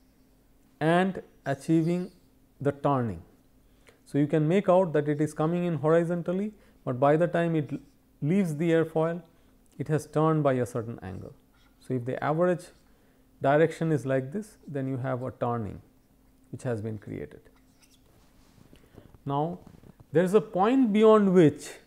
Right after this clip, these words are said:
this turning does not remain any more effective. So, that is the region which we have indicated by this circle, where you see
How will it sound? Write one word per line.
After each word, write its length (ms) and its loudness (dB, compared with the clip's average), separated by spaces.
this 180 -2
turning 580 0
does 220 2
not 320 -2
remain 400 0
any 220 -2
more 280 -2
effective. 500 -6
So, 160 0
that 260 0
is 160 2
the 140 4
region 480 0
which 180 -2
we 160 2
have 280 0
indicated 1040 -2
by 180 0
this 240 -4
circle, 420 -6
where 200 2
you 140 2
see 480 -4